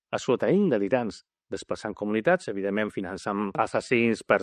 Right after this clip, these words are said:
matar gent, etcètera, etcètera, a part de tot el de la destrossa ambiental, desviant cursos de rius, abocant tot tipus de substàncies. I això està fet empreses espanyoles, teòricament per afavorir la transició renovable, o sigui, per l'amor de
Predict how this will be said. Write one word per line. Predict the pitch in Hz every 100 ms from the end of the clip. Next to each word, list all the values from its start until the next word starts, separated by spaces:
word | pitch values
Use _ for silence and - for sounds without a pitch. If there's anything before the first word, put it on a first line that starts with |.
| 92
matar | 92 98 98
gent, | 165 170 165
etcètera, | 127 143 123 151 151
etcètera, | - 190 185 196 202 - - -
a | 104 101
part | 101 117
de | 120
tot | 135 120
el | 120
de | 98
la | 85
destrossa | 82 - 95 110
ambiental, | 98 95 92 120
desviant | 104 95 87 -
cursos | 95 - 87
de | 90
rius, | 110 117 117 117 117 117 - - - _ 90
abocant | 90 92 101 92
tot | 90
tipus | - 87 92
de | 98
substàncies. | - - 131 123 - 104 107
I | - _ _ 165
això | -
està | 202 247 -
fet | 247
empreses | 220 - 202 196 170
espanyoles, | - 123 113 196 185 104 90 - _ _ _ _
teòricament | 165 202 156 151 196 185
per | 135
afavorir | - 113 117 185
la | 147
transició | 120 104 - - 147 143
renovable, | 107 92 127 160 104
o |
sigui, | - 101
per | - 90
l'amor | 80 180
de | 165